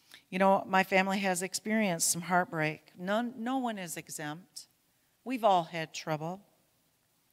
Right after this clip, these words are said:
Just before midnight, a couple of nights ago, my youngest daughter sat down at her piano and she played a song.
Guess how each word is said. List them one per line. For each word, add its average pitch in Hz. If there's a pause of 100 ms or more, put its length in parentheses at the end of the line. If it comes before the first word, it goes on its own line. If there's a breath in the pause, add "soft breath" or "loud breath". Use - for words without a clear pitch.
(800 loud breath)
Just 196
before 208
midnight, 190
a 175
couple 180
of 185
nights 180
ago, 165
my 175
youngest 175
daughter 175
sat 175
down 175
at 165
her 175
piano 170
and 165
she -
played 165
a 175
song. 165